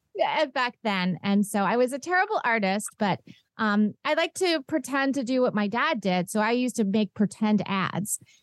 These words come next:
and, um, you know, show them to my dad because the,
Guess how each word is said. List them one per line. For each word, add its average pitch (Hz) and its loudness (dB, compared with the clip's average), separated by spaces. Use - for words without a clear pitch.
and, 180 4
um, 175 2
you 208 0
know, 175 4
show 190 0
them 185 2
to 190 -2
my 170 2
dad 160 0
because 277 0
the, 285 2